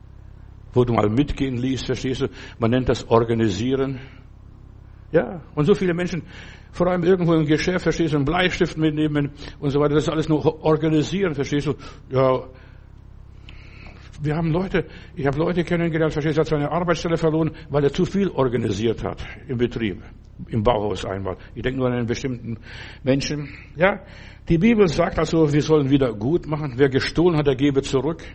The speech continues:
Aber ich komme nachher darauf noch zurück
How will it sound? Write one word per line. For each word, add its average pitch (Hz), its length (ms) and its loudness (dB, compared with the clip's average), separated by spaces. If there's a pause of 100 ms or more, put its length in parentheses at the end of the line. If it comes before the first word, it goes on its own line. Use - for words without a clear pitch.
(1500)
Aber 135 160 0
ich 135 80 0
komme 170 160 -4
nachher 117 320 -2
darauf 110 240 -4
noch 113 100 -8
zurück 113 300 -6